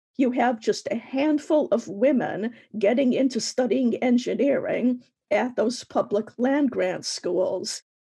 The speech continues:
A couple of the earliest ones are at my own school, as it was then known, Iowa State College,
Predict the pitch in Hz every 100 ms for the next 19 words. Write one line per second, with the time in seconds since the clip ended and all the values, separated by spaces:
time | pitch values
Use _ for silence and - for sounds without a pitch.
0 | - 247 311 294 302 285 240 - 226 269
1 | 240 277 - 196 196 208 233 226 - 233
2 | 247 247 226 226 - 214 311 311 - 196
3 | 180 - - - - - 202 - 208 208
4 | - 190 214 208 240 214 220 208 233 208
5 | 208 - 202 196 - - 269 277 - 175
6 | 220